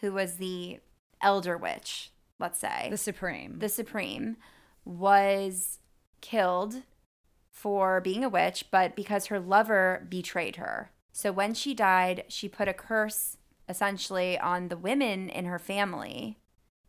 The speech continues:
Speaker 1: I don't know if she meant to, but she did. That any Owens woman who would fall in love, their lover would die.
Speaker 2: Which I almost feel like that's, like, so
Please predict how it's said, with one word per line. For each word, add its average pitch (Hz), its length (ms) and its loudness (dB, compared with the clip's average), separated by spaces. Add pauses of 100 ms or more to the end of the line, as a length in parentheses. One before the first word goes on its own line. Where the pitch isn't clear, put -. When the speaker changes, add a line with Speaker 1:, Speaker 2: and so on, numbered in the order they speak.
(100)
Speaker 1:
I 208 100 2
don't 226 120 2
know 247 60 0
if 247 80 -4
she - 120 -6
meant 180 280 -4
to, 226 480 -4
but 180 160 -2
she 185 100 -6
did. 123 360 -2 (460)
That 185 520 6
any 220 460 -2
Owens 202 480 2
woman 180 640 -4 (120)
who 185 460 -4 (160)
would 190 160 -4
fall 190 340 4
in 208 140 0
love, 175 520 -2 (460)
their 196 280 2
lover 185 680 2 (180)
would 170 340 -2
die. - 460 -4 (840)
Speaker 2:
Which 269 180 2
I 294 140 4
almost 427 340 -2
feel 285 160 0
like 254 180 -2
that's, 240 220 -6
like, 330 180 -4
so 185 800 -2